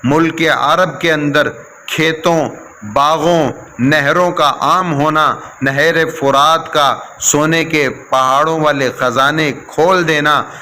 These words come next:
نہر فرات عراق میں ہے، نہایت سرخ رنگ کی آندھی کا چلنا، زمین کا دھنسنا، آسمان سے پتھروں کا برسنا، چہروں کا بدل جانا،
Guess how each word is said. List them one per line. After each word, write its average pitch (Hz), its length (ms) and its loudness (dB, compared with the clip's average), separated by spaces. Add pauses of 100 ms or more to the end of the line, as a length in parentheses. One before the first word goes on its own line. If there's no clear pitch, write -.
(200)
نہر 151 440 2
فرات 151 720 0
عراق 160 420 2
میں 151 140 2
ہے، 135 220 2 (280)
نہایت 139 600 -2
سرخ 180 480 0
رنگ 139 420 0
کی 143 380 0
آندھی 139 400 2
کا 175 180 0
چلنا، 143 500 2 (340)
زمین 147 680 0
کا 131 200 0 (160)
دھنسنا، 151 640 0 (380)
آسمان 143 680 0
سے 147 240 -2
پتھروں 147 600 0
کا 135 220 2
برسنا، 151 760 0 (400)
چہروں 156 480 0
کا 123 240 2
بدل 147 460 0
جانا، 151 480 2